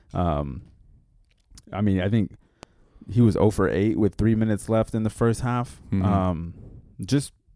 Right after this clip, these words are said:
Speaker 1: but I didn't even think he was taking bad shots. It's just, they just weren't falling.
Speaker 2: Yeah.
Speaker 1: And sometimes that's the case. It's not
Speaker 2: Well, the thing is, Jaylen Brown, he's always been a more consistent player,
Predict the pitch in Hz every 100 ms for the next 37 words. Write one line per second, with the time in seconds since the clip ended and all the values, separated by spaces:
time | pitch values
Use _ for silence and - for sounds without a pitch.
0 | _ - _ - 160 - 139 196 202 175
1 | 135 143 131 131 110 127 123 92 85 82
2 | 95 - 104 104 58 95 - - 95 -
3 | - 87 90 87 85 82 - - 104 80
4 | - - - - 98 92 101 - 147 160
5 | 151 151 - - 156 107 - - - 104
6 | 101 95 127 107 - 123 117 123 113 92
7 | - - - - - _ - 113 120 120
8 | 117 104 113 120 110 113 113 113 110 92
9 | 107 110 113 107 104 98 - 98 - 107
10 | - 95 - 104 113 95 90